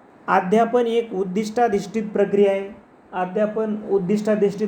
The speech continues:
प्रक्रिया आहे का? येस, उद्दिष्ट ठरवले जातात अध्यापनाची, मग अध्यापन केलं जातं, बरोबर आहे. अध्यापनात कृतीला वाव नसतो, रॉंग. कृतीला वाव असतो ना अध्यापनामध्ये,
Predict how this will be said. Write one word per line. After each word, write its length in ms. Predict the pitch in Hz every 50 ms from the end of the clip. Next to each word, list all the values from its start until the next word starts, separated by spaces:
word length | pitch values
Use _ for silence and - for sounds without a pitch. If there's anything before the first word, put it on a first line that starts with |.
| 208 -
प्रक्रिया 340 | 208 208 202 190 196 202 202
आहे 80 | 202
का? 160 | 190 - 202
येस, 480 | 196 196 202 220 240 233 226 - - - - - _ -
उद्दिष्ट 420 | 180 190 175 175 214 208 - 220
ठरवले 380 | 214 160 151 165 185 190 190 202
जातात 260 | 190 185 190 185 180
अध्यापनाची, 540 | 170 170 185 180 180 190 180 185 180 180 190
मग 420 | 180 175 180 190 185 190 175 165 - - - - - - - - - - - - - - - -
अध्यापन 480 | 175 180 170 175 180 180 185 185 180 170
केलं 220 | 175 175 175 175
जातं, 260 | 170 165 160 160 160
बरोबर 320 | 160 180 180 180 170 175 170
आहे. 100 | 170 170 - - - - - - - - - - - -
अध्यापनात 560 | - 208 190 185 208 220 214 226 220 220 220 208 214 -
कृतीला 420 | - 202 208 208 226 220 226 226 214
वाव 280 | 202 202 202 202 202
नसतो, 540 | 196 196 196 185 185 - - 202 196 190 185 185 - - _ _ _ _ -
रॉंग. 460 | 185 180 196 226 226 233 226 220 214 208 - - - - - - - - - - - - - - - -
कृतीला 440 | 196 208 208 208 240 247 254 254 254
वाव 240 | 254 254 254 262
असतो 320 | 254 262 247 - - 285 294
ना 100 | 302 302
अध्यापनामध्ये, 1040 | 285 269 214 220 214 214 214 202 196 185 175 160 139 143 131 127 123 - - -